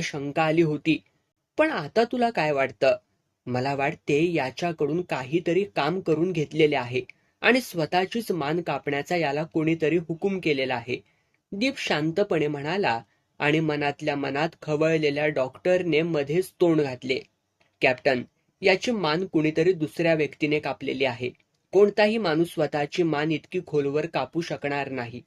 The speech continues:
डॉक्टर ठामपणे म्हणाले आणि कॅप्टन दीप काही न बोलता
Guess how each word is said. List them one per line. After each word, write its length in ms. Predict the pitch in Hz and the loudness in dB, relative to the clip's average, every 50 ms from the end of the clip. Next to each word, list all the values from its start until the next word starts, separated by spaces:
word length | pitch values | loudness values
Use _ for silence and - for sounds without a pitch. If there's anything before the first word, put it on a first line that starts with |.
| _ _ _ _ _ _ | _ _ _ _ _ _
डॉक्टर 540 | - 190 202 190 185 - - - 233 233 247 | 2 4 4 4 4 0 0 0 0 0 0
ठामपणे 640 | 233 - - - 151 165 185 185 170 170 147 147 156 | -4 -6 -6 -4 -4 -2 -4 -2 0 2 4 4 2
म्हणाले 520 | 156 143 131 143 165 196 196 151 123 123 - _ _ _ _ _ _ | 2 -2 -2 0 0 2 2 2 0 0 -2 _ _ _ _ _ _
आणि 260 | 147 143 143 156 170 165 - | 0 0 2 2 0 0 0
कॅप्टन 460 | 151 135 - - _ 165 160 160 156 | -2 -2 -2 -2 _ -2 0 0 -2
दीप 200 | 139 143 156 156 - _ - | -2 -2 -4 -4 -6 _ -4
काही 320 | 156 139 135 127 143 156 | -4 -4 -4 -4 -2 -2
न 140 | 156 147 143 151 180 | -2 0 0 0 0
बोलता 540 | 185 190 190 190 196 190 - 151 131 131 | 2 2 2 2 2 0 -2 0 0 0